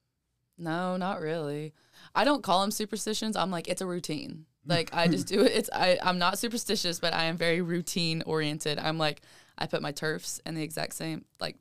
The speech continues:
Speaker 1: our turf shoes, like, our tennis shoes, sorry, just
Speaker 2: Mm-hmm.
Speaker 1: clarifying. Um, but I put them in the same spot every single time. I put my cleats on,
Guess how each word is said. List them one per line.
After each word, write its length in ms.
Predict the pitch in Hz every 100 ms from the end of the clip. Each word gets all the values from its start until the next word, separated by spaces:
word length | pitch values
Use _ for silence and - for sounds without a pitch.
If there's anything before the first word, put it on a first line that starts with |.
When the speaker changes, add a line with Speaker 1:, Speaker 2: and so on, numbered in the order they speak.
| - -
Speaker 1:
our 80 |
turf 240 | 151 147 -
shoes, 220 | - 160
like, 180 | - -
our 80 | -
tennis 300 | - 165 -
shoes, 200 | - 165 190 -
sorry, 260 | - 147 147
just 220 | 160 147
Speaker 2:
Mm-hmm. 240 | 127 123 123
Speaker 1:
clarifying. 420 | 143 143 147 156 - - - - -
Um, 540 | 185 175 160 151 160 185 -
but 280 | 175 165 -
I 100 | 160
put 180 | - 165
them 120 | 165
in 60 | 151
the 60 |
same 200 | - 160
spot 400 | - 156 151 147 - _ _ -
every 180 | 156
single 200 | 156 156
time. 480 | 151 151 147 147 151 _ _ _ _
I 760 | - 151 147 147 147 147 147 147 - _ _ _ _ _
put 120 | 185
my 80 | 151
cleats 220 | 160 156
on, 340 | 185 196 220